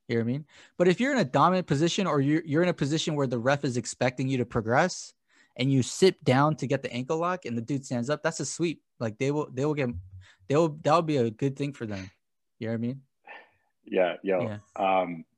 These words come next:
Speaker 2: bro, s-, so, so what about, so you say you're, uh, like, single leg position or whatever, you, you sweep the guy down, and then you have that straight ankle lock there. Um, is there a downside that if you go for that straight,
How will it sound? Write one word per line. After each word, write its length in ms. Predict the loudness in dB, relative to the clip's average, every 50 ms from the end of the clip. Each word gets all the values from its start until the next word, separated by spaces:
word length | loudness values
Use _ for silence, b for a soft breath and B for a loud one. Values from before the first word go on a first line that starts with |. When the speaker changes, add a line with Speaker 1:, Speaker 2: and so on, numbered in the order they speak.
| B B B B B B B _
Speaker 2:
bro, 120 | 4 4
s-, 220 | 4 2 -4 -12 _ -16
so, 440 | -2 2 4 4 4 4 2 -2 -8 _ _ _ _ _ _ _ _ _ _ _ _ -18
so 180 | -4 0 0 0
what 300 | 0 2 2 4 4 4
about, 300 | 4 0 -2 -4 -4 -2
so 280 | 2 4 4 4 4
you 360 | 2 -2 -6 -6 -6 -6 -6 -4
say 200 | 0 2 2 2
you're, 340 | 4 4 4 4 6 6
uh, 280 | 6 4 4 2 0 0
like, 240 | -2 -2 -2 -2 -4
single 280 | -6 -4 -2 0 0
leg 240 | 0 0 0 -2 -6
position 400 | -6 -4 -4 -4 -4 -4 -2 0
or 100 | 0 0
whatever, 560 | 0 2 2 4 2 2 2 0 -2 -4 -6 _ _ _ _ _ _ -2
you, 80 | -2 -2 -2 -4 -4 -4
you 60 | -4
sweep 300 | -4 2 4 4 4 6
the 80 | 4 4
guy 180 | 6 6 6 6
down, 460 | 4 2 2 2 2 0 -2 -4 -8 _ -8
and 180 | -6 -6 -4
then 180 | -6 -4 -4 -4
you 80 | 0 2
have 160 | 2 4 4
that 140 | 2 -2 -2
straight 200 | -4 -6 -4 -4
ankle 260 | -4 -4 -4 -4 -4
lock 180 | -4 -4 -4 -6
there. 220 | -8 -10 -10 -12 -14 -18 _ _ _ _ _ _ _ _ _ _ _ _ _ -2
Um, 440 | 2 4 4 4 4 2 -2 -8 -14 -18 _ _ _ _ _ _ _ _ _ _ _ _ _ _ _ _ _ _ _ _ _ _ _ _ _ _ _ _ _ -20 -20 -20 _ _ _ -20 -20 -20 _ _
is 200 | -2 -2 0 2
there 180 | 2 4 4 4
a 60 | 2
downside 600 | 2 2 2 4 4 2 2 2 2 2 4 4
that 140 | 2 0 0 -2
if 180 | -6 -10 -8 -10
you 80 | -10
go 300 | -6 -2 0 0 0 0
for 160 | -2 -4 -2
that 260 | 0 2 0 0 -2 -6
straight, 280 | -6 -2 -2 0 0